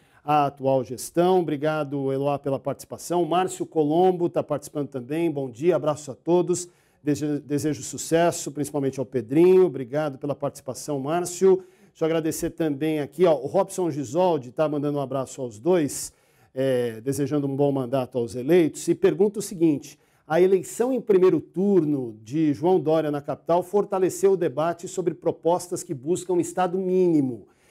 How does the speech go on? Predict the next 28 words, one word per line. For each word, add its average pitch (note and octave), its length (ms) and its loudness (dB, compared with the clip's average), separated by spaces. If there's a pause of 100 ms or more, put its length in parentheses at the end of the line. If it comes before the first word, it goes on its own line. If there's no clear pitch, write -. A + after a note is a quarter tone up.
(140)
Essas A3 400 -2
propostas, D3+ 720 0
vocês D3+ 420 0
acreditam, D3+ 580 -4
podem G3+ 760 0 (180)
influenciar F3 800 0
ações E3 500 -4 (320)
no G#3 200 4
município? F3+ 640 0
Santo F#3 400 -2
André E3 320 2
pode D#3 360 -2
ter E3 180 0
reflexo D3 520 -2
disso? F#3 360 -4 (240)
Qual G#3+ 140 6
a A3 40 4
opinião E3 420 0
de D3 100 -8
vocês D3 420 -4
a D3 40 -2
respeito C#3 440 -6
do B2+ 80 -16
tema? F#2+ 280 -20
Começando D3+ 400 -4
com D#3 80 -6
você, C#3 240 -8
Eduardo. G#2 340 -14